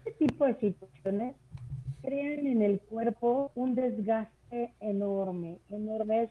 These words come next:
como si te fueras a correr un maratón y cuando la crisis pasa, tu cuerpo te paga la, te pasa la factura, ¿no? O sea, tómala, ahí te va, ahora te va a doler todo el cuerpo, el cuerpo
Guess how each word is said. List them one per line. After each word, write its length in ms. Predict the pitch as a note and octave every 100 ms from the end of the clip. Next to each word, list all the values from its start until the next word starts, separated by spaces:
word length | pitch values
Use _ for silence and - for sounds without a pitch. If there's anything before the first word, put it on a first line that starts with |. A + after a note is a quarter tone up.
| -
como 240 | B3+ A#3+
si 100 | G#3+
te 140 | F#3+ G3
fueras 300 | A3 A3+ -
a 40 |
correr 300 | - F#3+ G3
un 160 | G3+ G#3
maratón 520 | F#3+ F3 E3 G3 A#3+ - _ _
y 140 | A#3+ F#3+
cuando 420 | A#3 A3+ A3+ A3+
la 220 | A#3 A3+
crisis 480 | C#4+ E4 E4 E4+ - - -
pasa, 460 | G#3 - A#3+ D#4+ _ _ _
tu 100 | A3+ - -
cuerpo 360 | A#3 A3+ C4+
te 140 | C4+ G3
paga 440 | - G3+ G#3+ A3+
la, 240 | A3 G3 G3
te 160 | G#3+
pasa 400 | G3+ - A3+ A#3+
la 140 | A#3 F#3+
factura, 580 | F3+ E3 - G3 E3+ E3
¿no? 280 | F3 A#3+ A3
O 100 | G3+
sea, 180 | F3+
tómala, 500 | F3+ A#3 A#3+ A3 F3 E3+
ahí 140 | G3 -
te 100 | G#3+
va, 240 | G3+ G3 G3 _ _ -
ahora 200 | A3+ B3
te 120 | G#3
va 100 | G#3
a 40 |
doler 280 | A3+ G#3+ G#3
todo 180 | - A3
el 160 | G3+
cuerpo, 420 | F#3+ A3 G3+ - G#3
el 120 | G3+
cuerpo 300 | A#3 A3